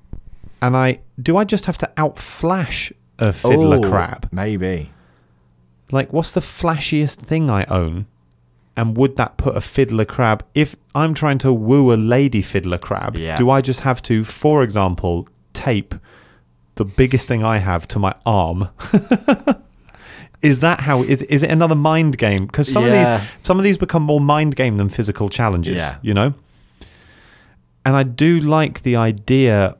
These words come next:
Speaker 1: of outflashing.
Speaker 2: I think that the, the best way to humiliate a fiddler crab is, is exactly that. Is,
Speaker 1: Yeah.
Speaker 2: is to, uh, uh, make it,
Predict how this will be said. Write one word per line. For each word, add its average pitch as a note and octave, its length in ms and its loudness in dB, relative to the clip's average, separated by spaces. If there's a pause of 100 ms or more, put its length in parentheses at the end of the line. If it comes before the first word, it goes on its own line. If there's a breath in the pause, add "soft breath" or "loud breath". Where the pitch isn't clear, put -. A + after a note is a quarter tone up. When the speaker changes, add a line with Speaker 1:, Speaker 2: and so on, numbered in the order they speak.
(140)
Speaker 1:
of G#2 480 0 (1120)
outflashing. G#2+ 1400 -4
Speaker 2:
I D#3 180 2
think C#3+ 200 -4 (180)
that B2 120 -8
the, A#2+ 80 -2
the A#2 200 -4
best B2+ 360 -2
way A#2 140 0
to A2+ 160 -4
humiliate G2 760 -4
a - 60 -12
fiddler E2+ 340 -10
crab D2+ 400 -8 (360)
is, - 500 -10 (100)
is E2+ 160 -10
exactly D#2 500 -10
that. - 220 -10 (340)
Is, G2+ 180 -2
Speaker 1:
Yeah. G2 440 2
Speaker 2:
is E2+ 320 -8
to, E2+ 760 -8 (100)
uh, D#2+ 640 -6 (640 soft breath)
uh, - 60 -10 (760)
make A2+ 540 -4
it, - 200 -6